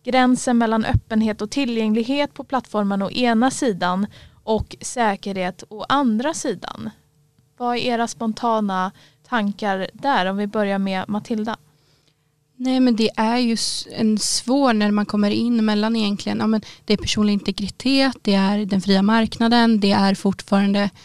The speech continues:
Speaker 2: eh, känslig information och det kan komma in på, ja, men demokratiska rättigheter och vad man gör med den här informationen. Men i grund och botten så är det ju upp till företagen och vad de vill göra, men också liksom vad personerna själva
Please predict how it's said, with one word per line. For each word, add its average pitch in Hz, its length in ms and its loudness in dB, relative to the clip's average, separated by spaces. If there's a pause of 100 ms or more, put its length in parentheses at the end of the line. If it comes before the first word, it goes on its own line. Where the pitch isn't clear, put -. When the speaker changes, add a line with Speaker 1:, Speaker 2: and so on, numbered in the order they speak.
(420)
Speaker 2:
eh, 202 240 2
känslig 208 400 0
information 208 960 2
och 196 100 4
det 196 100 2
kan 190 140 0
komma 196 200 0
in 240 300 2
på, 190 240 2
ja, 202 140 2
men 196 180 2 (380)
demokratiska 196 680 2
rättigheter 202 880 2
och 196 280 6
vad 196 240 2
man 190 160 6
gör 220 240 4
med 226 140 6
den 196 100 4
här 196 40 4
informationen. 190 680 4
Men 190 200 6 (400)
i 208 80 -6
grund 233 300 4
och 220 60 4
botten 196 420 2
så - 120 0
är 208 220 2
det 185 100 2
ju 185 120 4
upp - 280 0
till 190 320 2
företagen 196 840 2
och 185 240 4
vad 185 120 2
de 196 180 6
vill 190 140 6
göra, 185 300 6
men 185 140 6
också - 300 0
liksom 190 260 2
vad 202 260 4
personerna 185 520 4
själva 190 480 2